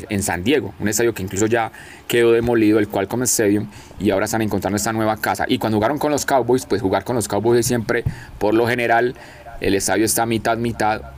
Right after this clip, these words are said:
o la mayoría de veces a favor de más público del equipo de Dallas. Y lo último que queda a los Chargers, sobre todo para los fanáticos de los Dolphins, para que hablemos de Tua, hombre, va a ser muy frustrante para muchos aficionados en Miami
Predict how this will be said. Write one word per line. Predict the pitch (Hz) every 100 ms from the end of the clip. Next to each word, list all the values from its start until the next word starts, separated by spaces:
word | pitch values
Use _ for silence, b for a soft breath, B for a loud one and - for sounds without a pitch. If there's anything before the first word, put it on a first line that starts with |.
| - -
o | 127 107 92
la | 101
mayoría | 90 92 107
de |
veces | 101 101 101
a |
favor | 98 90 92 92
de | 101
más | 101 98
público | 104 98 95 92
del |
equipo | 80 - 101 92 B B B B
de | 95 98
Dallas. | 98 85 - - -
Y | 127
lo | 127 117
último | 202 190 190 170
que | 151 110
queda | 139 147
a |
los | 117
Chargers, | - 139 127
sobre | 107 98 95
todo | 123
para | 117
los | 98 101
fanáticos | 101 110 113
de | 120
los | 113
Dolphins, | 117 107 123
para | 110 90
que | -
hablemos | 92 101
de | 120
Tua, | 110 113 117 - - B B B
hombre, | 117 110
va | 107
a | 107
ser | 131 127
muy | 120 135 147 131
frustrante | 147 127 135 - 131
para | 101 95
muchos | 107 131 131 139 117
aficionados | 95 95 92 101 113 107 -
en | 107
Miami | 95 87 101 110